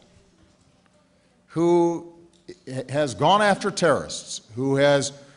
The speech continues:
worked with police officers to get gangs off the streets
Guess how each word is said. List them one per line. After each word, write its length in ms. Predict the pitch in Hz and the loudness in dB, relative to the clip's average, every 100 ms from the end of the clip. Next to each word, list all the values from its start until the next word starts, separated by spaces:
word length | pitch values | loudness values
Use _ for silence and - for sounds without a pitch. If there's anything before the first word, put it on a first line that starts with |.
| _ | _
worked 340 | 98 147 196 175 | -4 0 0 -2
with 160 | 165 | -4
police 280 | - 170 151 | -2 -2 0
officers 480 | 156 151 151 151 131 | 2 0 0 -6 -6
to 220 | 127 117 - - - _ _ 120 | -6 -6 -8 -20 -20 _ _ -4
get 220 | 147 120 | -4 -2
gangs 300 | 147 147 127 | -2 -2 0
off 220 | 139 131 | 0 -2
the 100 | 127 | -8
streets 540 | - 123 80 - - | -8 -8 -8 -10 -12